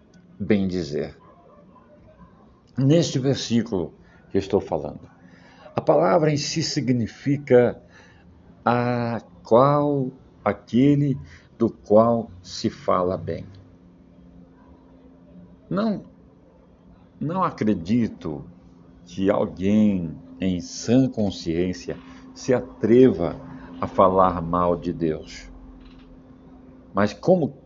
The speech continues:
cristãos, como servos de Jesus Cristo, nós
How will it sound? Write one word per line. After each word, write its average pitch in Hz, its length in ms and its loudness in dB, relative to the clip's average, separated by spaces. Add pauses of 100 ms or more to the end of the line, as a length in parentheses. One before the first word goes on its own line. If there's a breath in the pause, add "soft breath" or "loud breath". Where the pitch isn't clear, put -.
(100)
cristãos, 147 840 4
como 101 260 -2
servos 113 680 4
de 98 120 -4
Jesus 85 400 0
Cristo, 117 680 -4 (1300 loud breath)
nós 147 1040 0